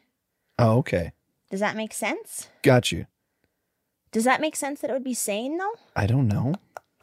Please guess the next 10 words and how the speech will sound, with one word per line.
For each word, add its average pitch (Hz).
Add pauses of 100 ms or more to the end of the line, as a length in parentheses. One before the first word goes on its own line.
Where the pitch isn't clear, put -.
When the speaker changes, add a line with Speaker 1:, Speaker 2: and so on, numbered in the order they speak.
(920)
Speaker 1:
Did 107
I 117
ask 123
you? 240
Speaker 2:
Sensible. - (560)
Speaker 1:
Okay, 120
I 87
was 107
gonna 127
say, 110